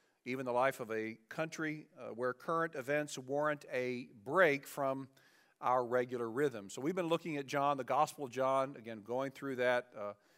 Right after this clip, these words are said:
over the last year plus. But this morning we're gonna take a break from that. And what I wanna do is I wanna make sure that we're talking about what everyone else is talking about, only we're able to do that from a decidedly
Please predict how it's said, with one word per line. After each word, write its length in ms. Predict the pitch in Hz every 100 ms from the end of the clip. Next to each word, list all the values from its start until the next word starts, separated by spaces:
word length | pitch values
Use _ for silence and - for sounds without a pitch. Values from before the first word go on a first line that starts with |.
| _ _ -
over 180 | 117
the 80 | 117
last 400 | 117 120 120 -
year 300 | 123 120 120
plus. 360 | - 123 117 -
But 120 | 127
this 180 | 123 -
morning 260 | 190 196
we're 100 | 147
gonna 100 | 143
take 300 | 127 - 147
a 40 | 123
break 340 | 117 139 143
from 140 | - 110
that. 220 | 107 113
And 100 | 123
what 140 | 143
I 40 | 147
wanna 260 | 170 233
do 240 | 151 160 160
is 180 | 135 - - - - -
I 100 | 156
wanna 200 | 226 220
make 220 | 196 196
sure 420 | - 202 190 165
that 320 | 143 135 143
we're 220 | 143 170 160
talking 600 | - 185 202 196 180 139
about 460 | 117 104 101 143 - _ _ _ _
what 160 | 135 151
everyone 360 | 175 180 170
else 220 | 180 214 -
is 140 | 135
talking 420 | - 139 127 131
about, 320 | 110 113 127
only 180 | 147 147
we're 220 | 139 147
able 220 | 160 170 147
to 80 |
do 260 | 127 165 185
that 320 | 139 127 131
from 400 | - 143 135 139
a 160 | 139 135
decidedly 840 | 127 - 156 147 160 147 123 120